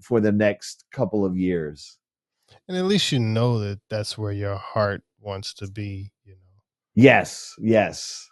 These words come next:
Speaker 1: absolutely.
Speaker 2: Because a lot of people, yeah, they're, they don't even realize that we're struggling with that battle of negative versus,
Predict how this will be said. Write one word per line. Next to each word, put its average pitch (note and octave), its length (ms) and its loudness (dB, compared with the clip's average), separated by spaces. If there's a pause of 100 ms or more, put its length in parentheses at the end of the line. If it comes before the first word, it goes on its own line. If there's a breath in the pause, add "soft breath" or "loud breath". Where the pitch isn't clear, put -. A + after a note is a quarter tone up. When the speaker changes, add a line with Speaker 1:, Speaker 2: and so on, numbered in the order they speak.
(520)
Speaker 1:
absolutely. E2+ 880 2
Speaker 2:
Because G#2 640 -12 (800)
a G#2 60 -8
lot G#2+ 220 0
of G#2 80 -8
people, G2 460 -12 (440)
yeah, D#2+ 200 -20 (200)
they're, G2+ 240 0
they - 280 -8
don't G2 240 -6
even F#2+ 320 -8
realize F#2 800 -6
that G2 140 -20 (1000)
we're A2+ 100 -12
struggling G2+ 600 2
with F#2+ 220 -6
that F2 240 -2 (280)
battle G2 680 -4
of F#2+ 500 -12 (760)
negative G#2 720 2 (300)
versus, G#2 380 -2